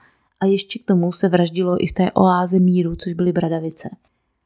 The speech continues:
No a na první stránce toho deníku nebo toho diáře je napsáno Tom Roywall Riddle. A Ron to jméno hnedka identifikuje z plakety, kterou leštil.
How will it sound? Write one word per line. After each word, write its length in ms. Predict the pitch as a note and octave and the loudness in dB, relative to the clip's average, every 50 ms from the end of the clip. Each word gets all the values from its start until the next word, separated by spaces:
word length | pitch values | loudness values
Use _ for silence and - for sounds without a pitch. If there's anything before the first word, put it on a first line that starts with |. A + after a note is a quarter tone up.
| _ _ - | _ _ 2
No 140 | G3+ A3+ - | 4 4 6
a 40 | G#3+ | 6
na 100 | A3 G#3+ | 6 6
první 280 | - B3 B3 C4+ C4+ | 4 2 2 2 0
stránce 500 | C4 - - G#3+ G3+ G3 F#3+ - - G#3 | 0 -2 -2 -2 -2 -2 -4 -2 -4 -4
toho 240 | G#3 - G3+ F#3 F3+ | -4 -2 -4 -4 -2
deníku 540 | F#3 E3 E3+ D#3+ E3 F#3 G3+ - - - A3 | -2 -2 -2 0 2 0 0 -2 -2 -2 -2
nebo 160 | G#3 F#3+ F3 | 0 0 -2
toho 200 | - - D#3 D#3+ | -2 -4 -2 0
diáře 540 | D#3+ E3+ F3+ G3 G3+ G#3 G#3 F#3+ A3 A3+ A3 | 2 2 2 2 0 -2 -2 -2 -2 -2 0
je 140 | - F3+ F3 | 0 2 2
napsáno 560 | F3 F#3+ - - - G#3+ G#3 G3+ G3 G3 F#3+ | 2 0 -2 -2 -2 0 0 2 2 0 -2
Tom 400 | F#3+ - - G3+ G#3+ A3 A3+ A3 A#3+ - _ _ - | 0 2 2 4 4 4 4 2 0 -6 _ _ -2
Roywall 580 | F3+ F3 F3 F3 F3+ E3 D#3+ E3 D#3+ D#3+ E3 - - - | 0 2 2 2 0 -2 -4 -4 -4 -4 -4 -6 -8 -6
Riddle. 380 | - E3 D#3+ D#3+ - D#3+ D#3+ D#3 - _ _ _ _ _ _ - - | -4 -4 -2 -2 -2 -4 -4 -4 -8 _ _ _ _ _ _ -4 0
A 320 | F3+ F3 E3+ E3 D#3+ D#3+ E3 F#3+ - _ _ - - | 2 2 2 2 0 -4 -8 -12 -16 _ _ -4 -2
Ron 400 | F#3+ F3 E3+ E3+ E3 F3 G3+ A3+ C4+ D#4+ E4 E4+ _ _ _ _ _ | 0 0 0 0 0 0 0 0 0 -2 -4 -10 _ _ _ _ _
to 100 | - G#3 G3 G3+ - - | 0 2 2 2 2 2
jméno 560 | F#3+ F#3 F#3 F3+ F3+ F3+ F#3+ G3+ G3+ G3+ G3+ | 2 2 2 2 2 2 0 0 0 -2 -2
hnedka 380 | F#3+ F#3 F3+ F3+ - _ - G#3 | -2 -2 -2 -4 -4 _ -6 -4
identifikuje 680 | - F3+ F3+ E3+ D#3+ D#3 E3 - - - - - A3 | 0 2 2 2 0 -2 -6 -10 -8 -4 0 0 0
z 80 | A#3 - | 0 0
plakety, 480 | - - F3 D#3+ - - F#3 - F#3+ | -2 -2 -2 -2 -2 -4 -4 -4 -4
kterou 300 | F3+ - - G3 G#3+ G#3+ | -6 -6 -4 -2 -2 0
leštil. 640 | A3 F#3+ E3 - - - - - E3+ - - A3 | 0 0 -2 -2 -6 -8 -6 -6 -4 -2 -2 -2